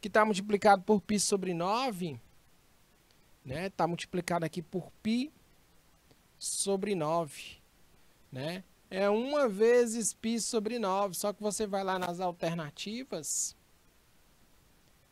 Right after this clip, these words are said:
não tem π sobre nove. Mas aí o π não é cento e oitenta graus, né? O π não é cento e oitenta graus, então isso aqui é cento e oitenta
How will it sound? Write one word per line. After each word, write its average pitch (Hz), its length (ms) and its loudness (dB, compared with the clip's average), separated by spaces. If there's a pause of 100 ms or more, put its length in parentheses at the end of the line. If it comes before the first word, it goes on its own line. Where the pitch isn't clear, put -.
(100)
não 214 280 0
tem 247 240 2
π 226 180 -4
sobre 175 320 2
nove. 151 640 4 (520)
Mas 170 280 0
aí 202 260 6
o 214 60 4
π 240 260 0
não 233 100 2
é 208 100 4
cento 226 320 0
e - 20 6
oitenta 208 420 2
graus, 190 800 4 (1400)
né? 143 380 -10 (320)
O 156 120 -8
π 214 320 -4
não 214 100 -2
é 180 140 0
cento 202 380 -2
e - 20 -2
oitenta 175 460 -4
graus, 165 480 -2
então 160 280 -6
isso 165 200 -6
aqui 160 180 -12
é 160 60 -8
cento 190 400 -6
e - 20 -6
oitenta 170 680 -12